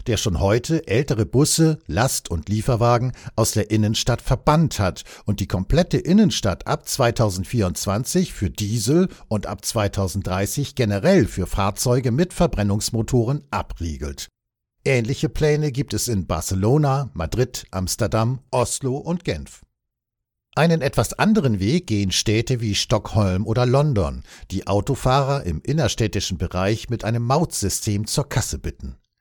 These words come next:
Wer in London mit einem Auto in die Innenstadt will, muss beispielsweise elf Pfund fünfzig pro Tag zahlen, rund vierzehn Euro.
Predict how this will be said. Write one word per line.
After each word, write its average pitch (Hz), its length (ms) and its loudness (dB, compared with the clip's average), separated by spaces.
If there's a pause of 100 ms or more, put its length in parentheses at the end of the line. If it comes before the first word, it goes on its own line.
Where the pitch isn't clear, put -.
(280)
Wer 117 180 4
in 101 120 2
London 127 480 6
mit 92 120 -2
einem 92 220 -2
Auto 151 380 2
in 85 140 -2
die 92 120 -6
Innenstadt 143 560 2
will, 113 220 0
muss 95 240 -2
beispielsweise 120 920 -2
elf 107 340 0
Pfund 139 320 0
fünfzig 202 600 2
pro 98 180 0
Tag 147 380 0
zahlen, 85 500 -2
rund 107 240 2
vierzehn 80 500 -2
Euro. 87 480 -2